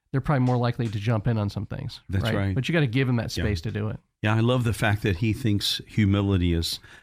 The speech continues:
Speaker 2: as important as it really is, and it is that important.
Speaker 1: It is. Well, I, I, I was talking about, like, lead with transparency, right? And so if you open up with, "Hey, guys, you know,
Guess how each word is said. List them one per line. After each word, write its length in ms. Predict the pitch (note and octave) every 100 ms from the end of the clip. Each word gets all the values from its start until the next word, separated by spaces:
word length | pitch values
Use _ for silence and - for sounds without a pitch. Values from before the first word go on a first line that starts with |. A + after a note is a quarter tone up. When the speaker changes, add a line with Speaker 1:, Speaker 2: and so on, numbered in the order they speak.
| -
Speaker 2:
as 300 | G2+ G2+ G2
important 420 | F2+ - F2+ E2+
as 140 | E2
it 80 | E2+
really 340 | F2 E2+ E2 D#2
is, 220 | D#2+ D#2+
and 240 | F#2+ F#2+
it 160 | G2+ -
is 360 | F#2 F2 E2 -
that 200 | C2 B1
important. 540 | B1 - - - D2+ -
Speaker 1:
It 120 | G#3
is. 260 | B3 E3+ C3+
Well, 240 | D#3 D#3+
I, 200 | D3 D#3+ - - - -
I, 160 | G3
I 140 | - E3+
was 160 | D#3+
talking 200 | - C#3
about, 140 | A2+ A2
like, 160 | G#2+ A2+
lead 380 | - A2+ B2+ B2
with 160 | B2 A2
transparency, 720 | - G#2 - B2 B2 G#2 -
right? 360 | - - A2+ - _ _ _ -
And 240 | B2 A#2
so 240 | - B2+ A2+
if 80 |
you 140 | A2+ G2+
open 260 | B2 A2
up 200 | A#2 A#2+
with, 180 | A2 G#2+
"Hey, 180 | - C3
guys, 500 | A2+ G#2+ G2+ - - -
you 80 | A2
know, 240 | G2+